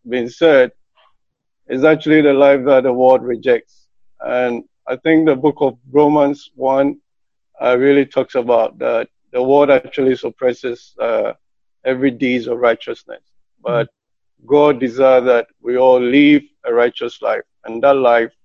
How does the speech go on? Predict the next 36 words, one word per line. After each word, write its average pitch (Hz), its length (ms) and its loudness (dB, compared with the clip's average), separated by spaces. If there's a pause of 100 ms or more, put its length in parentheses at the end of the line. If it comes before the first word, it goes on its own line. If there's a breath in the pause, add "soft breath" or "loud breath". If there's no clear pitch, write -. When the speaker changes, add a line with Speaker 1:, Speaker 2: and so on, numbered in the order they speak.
(420)
Speaker 1:
as 113 140 -12
you 127 80 -6
look 143 220 0
at 127 140 -2
this, - 320 -8 (100)
uh, 113 200 0 (500)
as 131 140 -2
you 147 100 0
consider 160 400 0
this 139 200 -4
text, 117 320 -10 (480)
is 131 180 -8
a 135 60 2
life 151 440 2
of 131 140 -6
fulfillment 190 600 -2 (600)
and 123 100 -6
Speaker 2:
Mm. 127 60 0
Speaker 1:
is 120 80 -6
a 131 80 2
life, 143 480 2 (640)
uh, 131 280 2
of 135 180 0
fullness, 156 760 2 (420)
not 143 240 2
emptiness. 131 680 -4 (280)
Speaker 2:
Mm. 143 300 -14
Speaker 1:
Uh, 120 300 -4
and 127 160 -2
that 160 120 4
is 147 120 2
a 139 80 2
life 135 280 2
God 135 380 0
desires, 131 580 0 (180)
uh, 120 300 -2